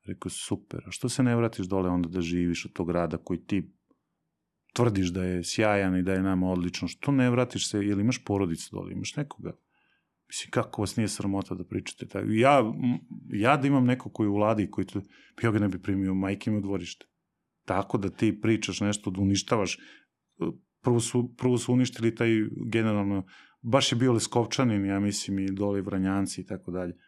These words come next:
Pa bre, ljudi, ili vidite vi dole, vidite koja je situacija. I onda braniš neke glupe stavove ovde u ministru-, ja to ne mogu da shvatim. To moj mozak ne može da shvati. I to je neverovatno. Zašta?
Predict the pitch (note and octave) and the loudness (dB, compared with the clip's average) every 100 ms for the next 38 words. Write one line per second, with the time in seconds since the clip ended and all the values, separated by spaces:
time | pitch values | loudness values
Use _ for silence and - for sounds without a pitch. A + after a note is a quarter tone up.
0 | _ _ G2+ G2+ G2+ G#2+ G#2 G2+ G#2+ A2+ | _ _ -4 -2 0 0 2 2 4 4
1 | A2+ A2 A2 G#2 A2 G#2 G#2+ G#2+ A#2+ G#2+ | 2 2 2 2 2 2 2 0 -2 -4
2 | - G2 - G2+ G2+ A2+ G#2+ _ _ B2+ | -4 -6 -2 -2 -2 -8 -12 _ _ -2
3 | E3 E3 D3+ D#3+ C3 C3 B2+ A#2+ A2+ A#2+ | 2 2 2 2 2 0 -2 -2 -2 -2
4 | - - G#2 G2 F#2 F2+ F2+ F2+ F2+ F2+ | -4 -2 -2 0 -2 -2 -2 -2 -4 -4
5 | G2+ G#2 G#2+ A#2 G2 F#2 C3 - F#2+ - | -4 -4 -2 -2 -2 -2 -4 -2 -4 -6
6 | _ _ _ - D#3+ C#3 B2 G#2+ F#2+ G2 | _ _ _ 2 4 6 4 2 -2 -6
7 | F2+ D#2+ D2+ B1 - E2 _ _ _ _ | -8 -8 -10 -14 -16 -20 _ _ _ _
8 | _ _ _ - - - C3+ B2 G#2 G2 | _ _ _ -18 -6 -2 2 2 0 -2
9 | F#2 F2 D#2+ - _ _ _ _ _ _ | -2 -2 -4 -8 _ _ _ _ _ _
10 | _ F2 G2 C3+ - - D3+ D3 | _ -2 2 2 0 -2 -4 -4